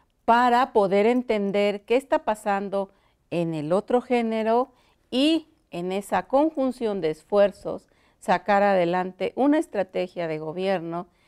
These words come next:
que realmente transforme a la sociedad. Pues ya nos dijiste desde tu dirección cómo implementas acciones específicas para el tema de igualdad,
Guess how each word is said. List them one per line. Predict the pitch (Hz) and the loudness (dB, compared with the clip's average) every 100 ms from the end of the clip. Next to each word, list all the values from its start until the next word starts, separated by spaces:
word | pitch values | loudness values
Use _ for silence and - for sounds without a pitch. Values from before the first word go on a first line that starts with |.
| _ _ | _ _
que | 233 220 | 2 6
realmente | 233 254 254 233 226 226 220 214 | 6 6 4 0 -2 -4 -4 -6
transforme | 208 170 175 - 180 185 185 196 _ _ | -4 -6 -8 -4 -4 -4 -12 -16 _ _
a | - 151 | -8 -6
la | 147 | -8
sociedad. | - - - - _ _ _ _ _ _ - | -10 -16 -16 -16 _ _ _ _ _ _ 2
Pues | 240 | 4
ya | 277 | 6
nos | 311 320 | 4 0
dijiste | 269 262 262 - 208 208 _ _ _ _ | -2 -4 -8 -4 -4 -6 _ _ _ _
desde | 190 185 180 180 | -4 -2 0 -4
tu | - 180 165 165 - | -2 -2 0 0 -4
dirección | - 180 175 - - 202 208 - | -4 -2 -2 -2 0 0 0 -4
cómo | - 240 302 | 0 4 4
implementas | 285 214 180 180 196 190 175 202 - _ _ _ | 4 2 -2 -2 -4 -2 -4 -4 -10 _ _ _
acciones | - - - 190 190 190 185 _ _ _ _ _ _ _ | -14 -12 -4 -2 0 -2 -4 _ _ _ _ _ _ _
específicas | 160 156 143 147 226 220 214 - 208 220 _ _ _ - | -12 -8 -10 -6 -4 -4 -6 -2 -2 -2 _ _ _ -2
para | 214 220 226 | 2 4 2
el | 180 170 | -2 -4
tema | - 185 190 196 - | -4 -4 -2 -4 -6
de | - 156 | -6 -6
igualdad, | 160 202 196 233 269 | -4 -2 0 0 -2